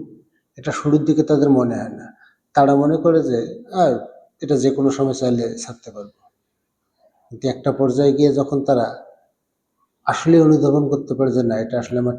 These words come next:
ঠিক না, আমার এটা এখন ছাড়তে হবে", তখন কিন্তু সে আর পারে না। তা আপনি যদি বুঝতে পারেন যে আপনার ভুলটা কোথায়, আপনি কি ভুল কাজ, বা আপনি কি ভুল কাজটা করতেছেন,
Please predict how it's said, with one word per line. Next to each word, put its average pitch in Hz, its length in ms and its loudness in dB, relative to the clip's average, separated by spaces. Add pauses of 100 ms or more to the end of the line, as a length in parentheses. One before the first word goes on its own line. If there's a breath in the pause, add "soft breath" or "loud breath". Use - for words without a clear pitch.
ঠিক - 240 -14
না, 117 140 -12 (640)
আমার 120 180 -4
এটা 120 180 -2
এখন 123 160 -2
ছাড়তে - 400 -10
হবে", 117 240 -8 (1040)
তখন 120 220 -4
কিন্তু 104 220 -10
সে - 180 -14
আর 107 160 -10
পারে 101 200 -12
না। - 140 -20 (1080 soft breath)
তা 131 60 2
আপনি 175 200 4
যদি 185 220 4
বুঝতে 160 340 0
পারেন 165 320 2 (260)
যে 139 80 -8
আপনার 131 260 -4
ভুলটা 127 360 -6
কোথায়, - 420 -16 (720)
আপনি 139 240 -2
কি 170 220 0
ভুল 139 240 2
কাজ, 139 140 -2 (840)
বা 147 200 4
আপনি 156 200 0
কি 196 200 0
ভুল 151 200 0
কাজটা 139 320 -4
করতেছেন, 123 480 -8